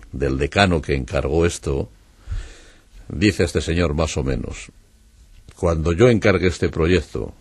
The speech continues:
a fulanita de tal, solamente le transmití una opinión, ¿eh? que deberíamos de poner encima de la mesa, pues, un plan de formación de futuros profesionales,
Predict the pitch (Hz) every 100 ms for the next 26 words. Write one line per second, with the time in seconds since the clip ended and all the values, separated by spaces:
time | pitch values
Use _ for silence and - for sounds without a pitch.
0 | - 69 - 76 78 90 71 76 76 110
1 | 117 - - - - - - - - 92
2 | 92 90 90 - 98 - - - - -
3 | 76 80 82 76 78 73 - 85 82 82
4 | 85 - 62 60 - _ _ - - -
5 | 135 - - - - - - - _ _
6 | - 87 87 87 101 117 107 107 92 87
7 | 92 85 80 - 85 101 98 85 90 85
8 | 90 76 73 - 62 62 - 92 80 90
9 | 85 76 76 82 73 69 69 - 95 67
10 | - - _ _ _ - 67 67 67 -
11 | 73 - - 71 69 80 107 117 -